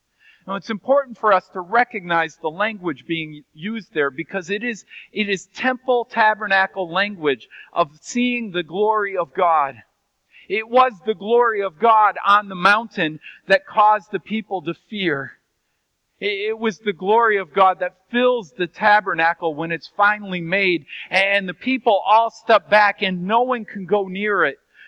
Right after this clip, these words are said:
because the glory of God is so powerful and so holy that they don't draw near. And yet we have John saying in very clear words,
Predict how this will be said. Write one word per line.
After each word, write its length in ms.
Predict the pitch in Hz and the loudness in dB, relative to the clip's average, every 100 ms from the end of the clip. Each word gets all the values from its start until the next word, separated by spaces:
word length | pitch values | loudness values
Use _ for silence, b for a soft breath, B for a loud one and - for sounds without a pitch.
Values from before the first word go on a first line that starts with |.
| B | B
because 340 | 196 214 185 | -6 -2 -2
the 100 | 202 | -2
glory 460 | 170 185 226 226 214 | -4 0 0 0 -4
of 180 | 190 - | -6 -2
God 300 | 208 180 170 | 2 2 0
is 160 | 170 | -6
so 420 | - - - 240 233 | -14 -8 0 2 0
powerful 680 | - 214 202 190 - 190 | 0 2 2 0 -4 -4
and 180 | 165 160 | -4 -10
so 380 | - - 240 226 | -12 -2 0 0
holy 480 | - 208 190 165 143 B B B | 0 -2 -2 -6 -8 B B B
that 200 | 175 170 | -4 -2
they 140 | 180 | -4
don't 320 | 180 208 208 | -2 -4 -4
draw 320 | - 185 170 170 | -4 0 0 -2
near. 480 | 160 156 131 113 _ _ _ _ _ _ _ _ _ | -8 -8 -8 -10 _ _ _ _ _ _ _ _ _
And 160 | 117 123 | -16 -4
yet 240 | 165 185 _ | -2 -2 _
we 160 | 147 143 | -10 -6
have 280 | 147 127 | -4 -6
John 580 | 113 147 160 156 117 101 _ _ _ _ _ | -8 -6 -6 -4 -8 -10 _ _ _ _ _
saying 480 | _ - 147 151 139 | _ -10 -8 -6 -8
in 120 | 120 | -10
very 360 | 110 147 160 143 | -6 -2 -2 -2
clear 400 | - - 139 135 | -8 -12 -8 -8
words, 640 | 113 135 143 113 95 _ | -10 -8 -6 -8 -14 _